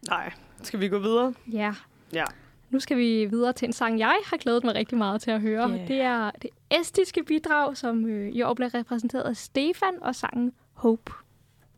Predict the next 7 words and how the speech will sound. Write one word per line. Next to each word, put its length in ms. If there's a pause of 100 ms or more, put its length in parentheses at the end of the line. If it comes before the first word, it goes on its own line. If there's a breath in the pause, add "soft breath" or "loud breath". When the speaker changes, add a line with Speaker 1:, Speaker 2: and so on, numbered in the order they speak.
Speaker 2:
Det 80
var 120 (140)
Hope 480
med 340
Stefan 540
fra 260 (280)
Estland. 500